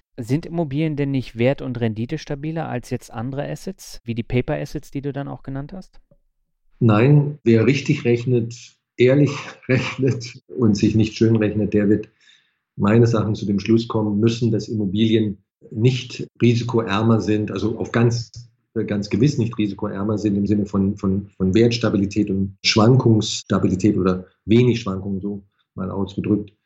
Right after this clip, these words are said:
Speaker 2: im Vergleich zu sogenannten Paper Assets, ne? Nehmen wir doch einfach mal unsere liebe Firma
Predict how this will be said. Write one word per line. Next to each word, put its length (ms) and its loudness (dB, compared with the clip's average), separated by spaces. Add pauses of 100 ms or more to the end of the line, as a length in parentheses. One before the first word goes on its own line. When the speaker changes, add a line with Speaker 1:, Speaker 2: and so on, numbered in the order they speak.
(120)
Speaker 2:
im 120 2
Vergleich 420 0
zu 300 0
sogenannten 420 0
Paper 340 0
Assets, 300 -4
ne? 180 0 (200)
Nehmen 260 8
wir 60 6
doch 140 4
einfach 300 0
mal 380 -2 (680)
unsere 340 4
liebe 400 4
Firma 580 -2